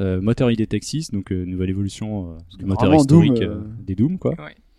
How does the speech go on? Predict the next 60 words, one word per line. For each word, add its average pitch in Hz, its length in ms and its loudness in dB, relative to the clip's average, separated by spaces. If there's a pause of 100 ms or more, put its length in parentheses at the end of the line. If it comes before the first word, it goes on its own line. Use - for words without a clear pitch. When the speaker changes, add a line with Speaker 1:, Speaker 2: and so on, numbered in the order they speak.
(160)
Speaker 3:
Ouais, 156 340 4
et - 20 -2
surtout, 185 400 0
euh, 123 140 4
Carmack 143 320 -2
bossait 123 200 -4
dessus 160 220 -10
depuis, 139 320 -6
euh, 113 280 0 (140)
au 170 120 4
moins, 185 460 -2 (260)
euh, 113 100 -4
deux 120 120 -4
mille 120 200 -6
huit. 185 300 -8 (360)
Donc - 100 -18
ça 214 100 -14
fait - 180 -12
au 190 80 2
moins 185 180 -4
six 151 280 -8
ans 156 120 0
qu'ils 120 200 -10
étaient 120 120 -10
sur 117 120 -6
Speaker 2:
Mais 117 60 0
Speaker 3:
le - 20 -6
Speaker 2:
Carmack 131 240 6
Speaker 3:
moteur. - 220 2
Speaker 2:
est 120 100 0
plus 123 120 0
dessus, 214 200 -2
non ? 180 160 -4 (100)
Speaker 1:
Ah 110 80 -10
Speaker 3:
Il - 60 -2
est 139 40 0
Speaker 1:
oui, - 20 0
Speaker 3:
plus 151 100 -2
dessus, 95 140 -8
Speaker 1:
il - 20 -8
est - 0 -
Speaker 3:
parce 95 100 -4
qu'il - 80 -6
est - 20 -2
Speaker 1:
plus. - 20 -2
Speaker 3:
parti - 240 0
entre 151 180 0
temps, - 80 4
Speaker 2:
Ouais, - 20 6
voilà. 147 160 4
Speaker 3:
mais 131 260 2
je 113 80 -10
veux 123 60 -6
dire, 165 320 -2 (300)
il 131 80 -8
y - 20 -4
a 113 40 -4
quand 135 100 -2
même, 170 160 0
euh, 120 220 -2